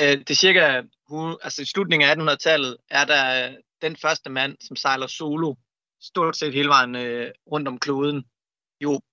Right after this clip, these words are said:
i væsentligt mere primitive forhold, øh, end vi gør nu, og det er så inspirerende at læse omkring,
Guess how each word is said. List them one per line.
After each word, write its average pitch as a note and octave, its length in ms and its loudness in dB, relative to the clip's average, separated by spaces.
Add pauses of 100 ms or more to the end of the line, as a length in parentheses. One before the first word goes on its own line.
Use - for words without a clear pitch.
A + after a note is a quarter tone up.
(300)
i F3 240 2
væsentligt G3 360 4
mere E3+ 160 2 (140)
primitive E3 500 -4
forhold, C#3+ 440 2
øh, B2+ 200 0
end C3 160 -2
vi D3 120 2
gør C#3 200 2
nu, C3 200 -6
og C3 100 -10
det C#3+ 120 0
er D3+ 60 2
så - 340 2 (400)
inspirerende C#3+ 540 -2
at B2+ 60 -6
læse C3+ 240 -4
omkring, C#3+ 380 -2